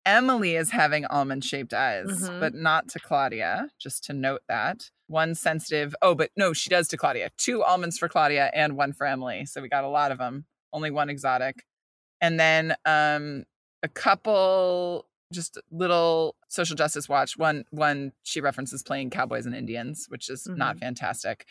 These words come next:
Speaker 1: And then when Slim Peabody is introducing the baby parade prizes, he says, "Ladies and gents." And that's all I got. Yeah. What about weirdest lines? What do you all have?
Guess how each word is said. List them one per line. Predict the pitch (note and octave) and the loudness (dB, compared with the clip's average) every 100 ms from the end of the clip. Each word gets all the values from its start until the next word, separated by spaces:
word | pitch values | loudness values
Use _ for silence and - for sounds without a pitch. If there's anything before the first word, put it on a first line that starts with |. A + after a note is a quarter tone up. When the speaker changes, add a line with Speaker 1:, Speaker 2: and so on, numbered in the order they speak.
| _ _ _ D#3 | _ _ _ -2
Speaker 1:
And | D3 | 2
then | C#3 C#3 C#3 C3+ C3+ - | 2 2 2 -2 -8 -10
when | - D3 C#3 | -4 -2 -2
Slim | - D3+ C#3+ | -2 -4 -4
Peabody | - D3 C3 C3+ | -2 0 0 0
is | C3+ B2+ - - | -4 -6 -8 -10
introducing | C#3 C3+ C3 C3 C3 C3 A#2+ - _ | -8 -8 -8 -8 -8 -10 -10 -14 _
the | - A#2+ | -10 -6
baby | B2+ B2 | -4 -4
parade | A#2+ B2+ B2 - - - | -4 -6 -6 -8 -14 -2
prizes, | C#3 C3 B2 A#2 - | -2 0 -4 -8 -8
he | |
says, | B2 B2+ A#2 B2+ | -10 -10 -10 -12
"Ladies | C3+ B2 A#2+ | -8 -6 -6
and | A#2+ | -8
gents." | A2+ A2+ A#2+ - - _ _ - | -8 -8 -8 -10 -12 _ _ -14
And | C#3 B2+ A#2 B2 C3 - - _ | -8 -4 -4 -4 -8 -12 -16 _
that's | C#3+ C3+ | -10 -4
all | C#3+ | -2
I | D3 | -2
got. | D3 F#3+ - - _ _ _ _ _ _ _ | -2 -4 -6 -16 _ _ _ _ _ _ _
Yeah. | F3+ F#3 D#3 | -6 -6 -2
What | D#3+ E3+ | 0 4
about | F3+ D#3 | 2 2
weirdest | E3+ E3+ - | -2 -2 -4
lines? | C#3 E3+ - - - | -6 -8 -10 -14 -12
What | |
do | C#3 | -10
you | C#3 | -8
all | C3+ | -8
have? | - C3+ C#3+ | -8 -10 -12